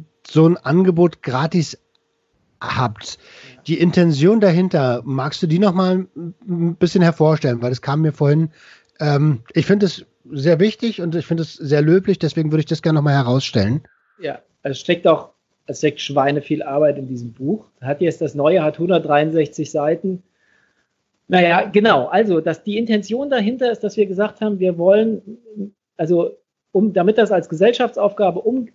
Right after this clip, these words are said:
Speaker 2: umsetzbar ist, müssen wir dafür sorgen, dass, dass die Leute erstmal verstehen, dass Leute, die draußen unterwegs sind, mit Menschen, dass die verstehen, was ist eine Sucht, dass die verstehen, was ist moderne Suchtprävention, dass die verstehen, wie tickt die Jugend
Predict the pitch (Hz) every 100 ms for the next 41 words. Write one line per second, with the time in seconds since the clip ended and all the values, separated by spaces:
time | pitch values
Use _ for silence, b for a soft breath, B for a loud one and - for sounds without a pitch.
0 | _ 247 294 233 220 - 196 208 226 -
1 | 190 214 208 190 165 156 170 196 220 190
2 | 175 - _ 170 - 180 170 190 208 180
3 | 180 190 180 165 - 180 208 208 160 -
4 | 175 160 254 240 202 - 190 262 240 202
5 | 175 202 226 - 131 180 - 180 214 226
6 | 139 123 123 208 196 180 190 190 175 143
7 | 156 139 123 277 - _ _ _ _ _
8 | - - 208 185 165 185 180 180 156 196
9 | 208 165 147 156 160 147 240 - 226 220
10 | 220 220 226 233 247 _ _ _ _ _
11 | _ 156 - 202 180 - 190 202 156 151
12 | - 269 _ - 143 151 294 226 127